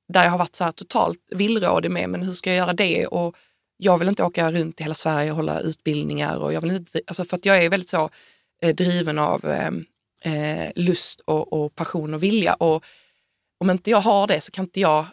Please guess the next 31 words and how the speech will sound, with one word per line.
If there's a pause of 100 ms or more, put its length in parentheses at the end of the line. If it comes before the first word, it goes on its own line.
ge
mitt
allt.
Och
det
känns
liksom,
då (460)
tappar
jag
energi
och
så
är
jag
rädd
för
att
bli
utbränd
igen
och
hela
den
här
biten.
Liksom.
Men
hur
ska
jag